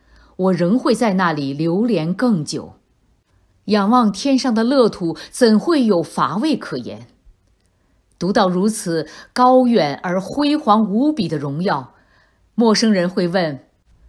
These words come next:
：“这该是为何等稀世之辈而预备的呀？”并指望看到某些璀璨明星的突然显现。殊不知，将得此荣耀的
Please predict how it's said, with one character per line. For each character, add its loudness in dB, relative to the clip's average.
：“这 -2
该 2
是 -2
为 2
何 -2
等 -2
稀 -2
世 -2
之 -2
辈 0
而 -4
预 2
备 -2
的 -12
呀？” -20
并 4
指 -6
望 -2
看 2
到 2
某 -2
些 0
璀 -4
璨 -2
明 0
星 2
的 0
突 -8
然 -2
显 -8
现。 -6
殊 -2
不 -4
知， -2
将 4
得 2
此 -4
荣 0
耀 6
的 -2